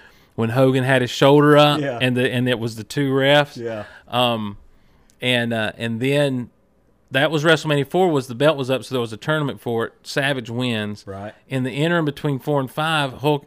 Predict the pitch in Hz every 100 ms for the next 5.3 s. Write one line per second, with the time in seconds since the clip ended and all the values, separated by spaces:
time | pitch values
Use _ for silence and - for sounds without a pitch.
0 | - 135 151 147 127 - 143 143 123 127
1 | 113 - 143 156 147 135 120 113 113 92
2 | 104 - _ _ _ 98 117 127 139 131
3 | 101 92 123 131 143 151 135 127 123 127
4 | 123 127 - 127 120 143 147 127 113 -
5 | 160 156